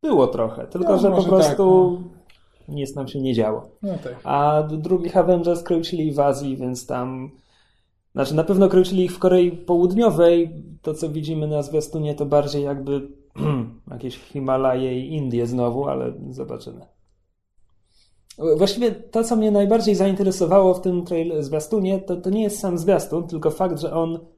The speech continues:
Speaker 1: wyciekł wcześniej do internetu i Marvel po prostu wzruszył ramionami i wypuścił go oficjalnie wcześniej niż planował.
Speaker 2: No,
Speaker 1: To,
Speaker 2: co
Speaker 1: to
Speaker 2: miał
Speaker 1: było
Speaker 2: zrobić?
Speaker 1: ładne.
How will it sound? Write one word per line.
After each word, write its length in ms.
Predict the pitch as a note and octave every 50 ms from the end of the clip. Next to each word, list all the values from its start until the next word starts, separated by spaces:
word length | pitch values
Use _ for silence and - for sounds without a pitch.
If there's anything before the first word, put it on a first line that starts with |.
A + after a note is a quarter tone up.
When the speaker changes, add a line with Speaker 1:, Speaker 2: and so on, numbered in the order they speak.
| _ _ _
Speaker 1:
wyciekł 520 | C#3+ C3+ G3+ A3+ A3+ G#3+ F3+ D#3 D#3+ D#3
wcześniej 540 | D3+ - - G3 F#3+ F#3 - D#3+ D#3 D#3+ D#3
do 80 | C#3+ D3
internetu 880 | D3+ D#3 D3+ - D#3 - D#3+ D3+ C#3 C#3 D3+ F#3+ A#3 C#4+ C#4+ - - - _ _ _ _ _ _
i 160 | - E3 F3
Marvel 360 | F3 F#3+ G3+ G3 F#3+ F#3+ G3 F#3
po 80 | F#3
prostu 360 | - F#3+ F#3 F3+ - - F#3
wzruszył 400 | E3+ D#3+ D#3+ F#3 F#3 F#3 - F3+
ramionami 540 | F3 F3+ F3 F3 E3+ E3+ F3 E3+ E3 E3 D#3
i 60 | D#3
wypuścił 420 | C#3+ D#3 D#3 E3 E3 E3 - E3 D3+
go 120 | C#3+ D3+
oficjalnie 500 | - - - C3+ - D3+ C#3 B2+ B2 B2+
wcześniej 380 | B2 - - C3 C3+ C#3 C3+ B2
niż 100 | A#2+ A#2
planował. 480 | - C3+ A#2+ A#2 A#2 G#2 A2 A2 A2 - -
Speaker 2:
No, 120 | D4 F4
Speaker 1:
To, 160 | F#4+ G3 G3+ F#3
Speaker 2:
co 80 | -
Speaker 1:
to 120 | - G#3+ F#3+
Speaker 2:
miał 80 | E3 F#3
Speaker 1:
było 140 | F3+ E3+
Speaker 2:
zrobić? 60 | D3 C3 A#2+ A#2 A2+ A2+
Speaker 1:
ładne. 200 | A2+ G#2 G2 -